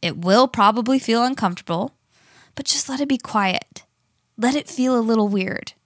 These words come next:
Be okay with that and wait for your real answer. Every single one of your answers lives inside of you. That is where they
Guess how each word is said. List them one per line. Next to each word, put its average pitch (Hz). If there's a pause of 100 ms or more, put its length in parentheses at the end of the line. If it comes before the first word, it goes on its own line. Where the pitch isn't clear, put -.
(120)
Be 277
okay 240
with 220
that - (480)
and 208
wait 233
for -
your 214
real 190 (260)
answer. - (1400)
Every 247
single 233
one 214
of 208
your 202
answers 226 (240)
lives 220
inside 208
of 185
you. 175
That 180
is 180
where 196
they 185